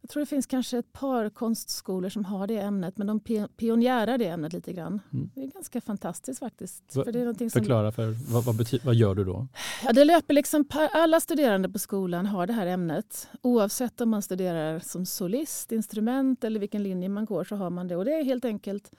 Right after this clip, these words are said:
Speaker 1: en plats där man, eh, liksom, ska på något vis slipa sitt konstnärskap.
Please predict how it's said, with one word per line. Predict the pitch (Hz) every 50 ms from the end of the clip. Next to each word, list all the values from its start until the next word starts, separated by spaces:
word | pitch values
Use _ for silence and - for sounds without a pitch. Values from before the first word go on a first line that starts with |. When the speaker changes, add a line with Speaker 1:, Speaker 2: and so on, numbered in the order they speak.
| _ _ _ _ _ _ _ _ _ _ _
Speaker 1:
en | - 240 233
plats | 226 - - 247 226 214 - - - - -
där | - - 214 214
man, | 208 202 202 202 196 196 196 190 185
eh, | 180 180 170 - -
liksom, | - 226 226 - - 220
ska | - - - 214
på | - -
något | 226 208 - -
vis | 190 202 - - - -
slipa | - 233 226 240 247 226 214 - _ _ - 175 175 190 - _ _
sitt | - - 220 -
konstnärskap. | - - - 262 269 247 220 - - - 208 190 185 196 - - - - 294 226 190 190 - _ _